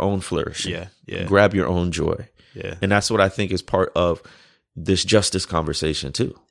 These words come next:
Speaker 2: And this is why I chose the quote at the beginning. Well, the reason I chose the quote at the beginning of the podcast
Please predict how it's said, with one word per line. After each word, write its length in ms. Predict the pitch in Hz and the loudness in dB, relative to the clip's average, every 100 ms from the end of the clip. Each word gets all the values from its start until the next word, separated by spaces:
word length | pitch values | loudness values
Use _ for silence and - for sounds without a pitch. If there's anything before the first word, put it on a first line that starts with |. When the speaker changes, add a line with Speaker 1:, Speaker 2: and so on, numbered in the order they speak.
| 139 | -6
Speaker 2:
And 160 | 127 | -2
this 180 | 139 147 | 0 -2
is 100 | 131 | 0
why 140 | 131 | 2
I 60 | 127 | 2
chose 260 | - 127 113 | 2 0 0
the 80 | |
quote 240 | 113 127 117 | 0 2 2
at 160 | 113 | 0
the 60 | 110 | -4
beginning. 480 | 101 107 92 80 92 _ _ | -4 -2 -2 -6 -14 _ _
Well, 200 | 101 110 | -4 -4
the 120 | 107 | -4
reason 280 | 110 151 151 | 2 4 4
I 60 | 139 | 2
chose 220 | - 131 | 2 0
the 80 | 123 | 0
quote 200 | 135 120 | 2 4
at 100 | 113 | 4
the 60 | 113 | 0
beginning 260 | 113 113 | 0 0
of 80 | 104 | 0
the 80 | 107 | 0
podcast 720 | 123 110 104 104 101 95 | 2 2 2 0 0 -2